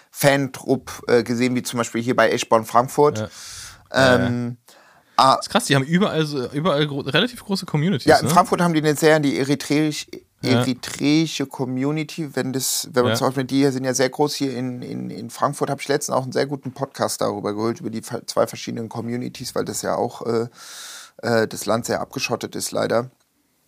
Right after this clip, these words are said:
Speaker 1: Ähm, das hatte ich da jetzt nicht gesehen, aber apropos, was mir auffällt, oder was dir,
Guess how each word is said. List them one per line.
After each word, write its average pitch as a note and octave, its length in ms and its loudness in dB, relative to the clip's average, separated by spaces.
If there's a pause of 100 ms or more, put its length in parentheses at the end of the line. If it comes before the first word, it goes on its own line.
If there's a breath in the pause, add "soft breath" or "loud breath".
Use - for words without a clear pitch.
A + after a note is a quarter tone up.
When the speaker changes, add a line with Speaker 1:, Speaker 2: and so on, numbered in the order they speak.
(600)
Speaker 1:
Ähm, A#2+ 800 6
das C3+ 160 0
hatte C3+ 140 2
ich B2 100 -2
da A#2+ 100 6
jetzt A#2+ 220 2
nicht E3 140 -2
gesehen, C3+ 260 4
aber C#3 260 6
apropos, C3+ 460 0
was C#3 160 2
mir A2+ 180 -4
auffällt, D3 460 2
oder B2 220 2
was - 200 -2
dir, D3 140 -2